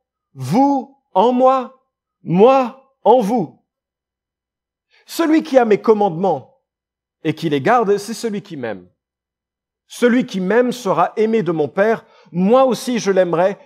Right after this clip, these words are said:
et je me manifesterai à lui. » On s'arrête là. Et je ferai quatre remarques sur ce texte. Et, euh, vraiment, s'il faut se, se rappeler de quelque chose ici, c'est que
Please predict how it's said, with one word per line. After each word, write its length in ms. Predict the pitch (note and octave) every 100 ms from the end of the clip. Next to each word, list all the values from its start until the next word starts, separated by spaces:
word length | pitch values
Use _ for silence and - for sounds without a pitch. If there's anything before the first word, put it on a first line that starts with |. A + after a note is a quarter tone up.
| -
et 120 | E3+
je 140 | C#3 E3
me 160 | D#3
manifesterai 720 | D3 D#3 C#3 D3 - C#3 B2
à 80 | A#2
lui. » 240 | A2 F#2+ - _ _ _ _ _ _ _ _
On 120 | C#3
s'arrête 320 | - B2+ A#2
là. 240 | G#2 F2 _ _ _ _ _ -
Et 80 | E3
je 60 | -
ferai 140 | F3
quatre 340 | - B3+ -
remarques 500 | F#3+ E3+ E3 G3 - C#3 - _ _
sur 200 | - D3+
ce 120 | E3
texte. 460 | - D3+ - - B2+ A2 _ _ _ _ _
Et, 340 | F#3 F#3 E3+ D#3 -
euh, 280 | E3 D3 C3+ - _ _ _ D3+
vraiment, 300 | D#3+ G3 C4
s'il 160 | C4 G3
faut 120 | G3+
se, 140 | - G#3 G3+
se 160 | -
rappeler 340 | F3 F3+ G3 A3
de 80 | F3+
quelque 240 | F3+ F#3+
chose 240 | - G3
ici, 240 | F3 - B3+
c'est 180 | - F#3+
que 220 | F#3